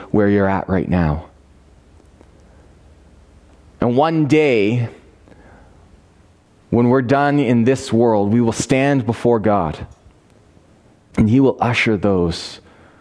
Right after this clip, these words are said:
who have accepted his Son and his Son's sacrifice on the cross with open arms to an eternity filled with that life-giving relationship with God.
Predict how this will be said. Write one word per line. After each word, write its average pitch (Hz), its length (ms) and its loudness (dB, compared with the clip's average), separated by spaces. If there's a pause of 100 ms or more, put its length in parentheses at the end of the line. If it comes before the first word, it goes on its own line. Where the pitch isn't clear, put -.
who 107 100 0
have 98 80 0
accepted 117 520 -4
his 104 160 -2
Son 87 580 -2 (460)
and 95 80 0
his 107 180 0
Son's 107 300 -2
sacrifice 110 840 -4
on 92 120 0
the 82 60 -2
cross 85 600 -6 (880)
with - 160 -8
open 113 280 0
arms 85 580 -4 (1120)
to 127 140 2
an 110 80 2
eternity 101 720 -2 (120)
filled 101 680 -2 (520)
with 107 180 -2
that 95 160 -2
life-giving 95 800 -2
relationship 87 720 -2 (320)
with - 160 -6
God. - 300 -4